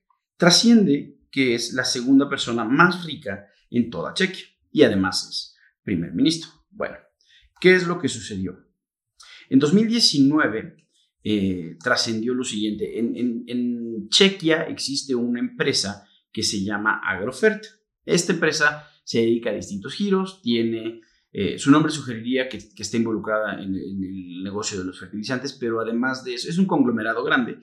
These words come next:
que además tiene empresas en los medios de comunicación, televisoras, etcétera.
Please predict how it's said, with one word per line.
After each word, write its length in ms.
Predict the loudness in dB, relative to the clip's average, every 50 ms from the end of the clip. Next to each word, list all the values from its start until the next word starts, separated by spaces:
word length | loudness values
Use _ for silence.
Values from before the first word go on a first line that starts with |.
| _ _ _ _ _
que 100 | -4 -2
además 320 | 0 0 0 -2 -4 -4 -4
tiene 160 | -4 -4 -2
empresas 500 | -4 -4 -6 -8 -8 -8 -10 -12 -12 -10
en 140 | -8 -8 -8
los 120 | -8 -8
medios 240 | -8 -6 -6 -6 -8
de 60 | -12
comunicación, 760 | -10 -8 -6 -6 -4 -4 -4 -2 0 0 0 0 -2 -6 -8 -14 _ _ _ -4
televisoras, 760 | -2 -2 -2 -2 -2 -2 -2 -2 -4 -4 -6 -6 -8 -10 -12
etcétera. 260 | -14 -16 -16 _ -20